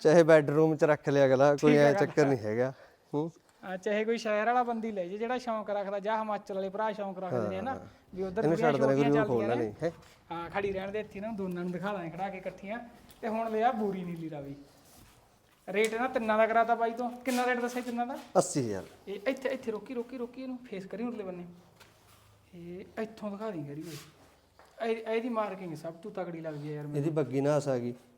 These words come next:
Speaker 2: ਠੀਕ ਹੈ ਗੱਲ।
Speaker 1: ਆਹ ਦੇਖੋ ਗੁਰੀ, ਜਿਹੜੀ ਸਕਿਨ ਹੈਗੀ ਆ ਗੁਲਾਬੀ ਆ, ਜਿੱਥੋਂ ਜਿੱਥੋਂ ਵੀ ਹੋਊਗੀ ਆਪਾਂ ਕੈਮਰਾ
Speaker 2: ਠੀਕ ਹੈ।
Speaker 1: ਮਾਰਾਂਗੇ ਨਾ।
Speaker 2: ਆ ਲੈ ਚੱਲ।
Speaker 1: ਆ ਜੀ।
Speaker 2: ਆ ਲੈ ਚੱਲ, ਲੈ ਚੱਲ, ਲੈ ਚੱਲ ਇਹਨੂੰ। ਇਹਦੀ ਉਮਰ ਕਿੰਨੀ ਕੁ ਹੋਊ ਬਾਈ?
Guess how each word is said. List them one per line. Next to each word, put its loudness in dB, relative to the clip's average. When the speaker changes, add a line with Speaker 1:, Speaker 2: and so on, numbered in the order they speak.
Speaker 2:
ਠੀਕ -10
ਹੈ -12
ਗੱਲ। -12
Speaker 1:
ਆਹ 10
ਦੇਖੋ 2
ਗੁਰੀ, 0
ਜਿਹੜੀ 2
ਸਕਿਨ 2
ਹੈਗੀ 4
ਆ 0
ਗੁਲਾਬੀ 0
ਆ, -10
ਜਿੱਥੋਂ 0
ਜਿੱਥੋਂ 0
ਵੀ 2
ਹੋਊਗੀ 4
ਆਪਾਂ 0
ਕੈਮਰਾ 2
Speaker 2:
ਠੀਕ 0
ਹੈ। 2
Speaker 1:
ਮਾਰਾਂਗੇ 0
ਨਾ। -2
Speaker 2:
ਆ 4
ਲੈ 4
ਚੱਲ। -6
Speaker 1:
ਆ -6
ਜੀ। -14
Speaker 2:
ਆ -8
ਲੈ -6
ਚੱਲ, -10
ਲੈ -8
ਚੱਲ, -12
ਲੈ -8
ਚੱਲ -12
ਇਹਨੂੰ। -10
ਇਹਦੀ 2
ਉਮਰ -2
ਕਿੰਨੀ -6
ਕੁ -10
ਹੋਊ -8
ਬਾਈ? -8